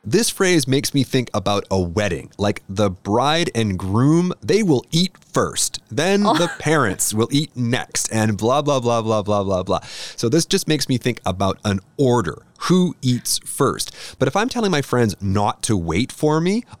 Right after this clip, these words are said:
Speaker 1: I'll probably use a different phrase, "Go ahead."
Speaker 2: 啊，go ahead就是你们先开始做这件事情，对吧？你们先开动。So, you guys go ahead, don't wait for me.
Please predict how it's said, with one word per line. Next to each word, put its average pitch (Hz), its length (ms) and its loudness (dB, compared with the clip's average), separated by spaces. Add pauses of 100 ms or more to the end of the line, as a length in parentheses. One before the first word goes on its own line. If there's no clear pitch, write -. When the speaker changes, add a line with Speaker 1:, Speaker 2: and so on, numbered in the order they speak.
Speaker 1:
I'll 135 140 2
probably 190 560 -2
use 120 560 2
a 92 80 -2
different 127 460 0
phrase, 87 380 0 (460)
"Go 143 300 2
ahead." - 540 -2 (640)
Speaker 2:
啊， 277 680 0 (240)
go 339 240 4
ahead 302 420 2
就 269 180 0
是 247 220 -2 (160)
你 196 140 4
们 185 160 6
先 294 240 0
开 294 180 0
始 220 140 -2
做 302 320 2
这 180 120 2
件 151 220 2
事 160 220 -2
情， - 240 -6
对 156 100 -2
吧？ 147 220 -4
你 190 100 4
们 220 100 6
先 302 240 0
开 302 240 0
动。 285 300 -2 (300)
So, 226 400 2
you 247 160 2
guys 320 280 2
go 302 200 4
ahead, 269 340 2 (300)
don't 214 240 2
wait 202 220 2
for 156 200 -2
me. 120 280 -8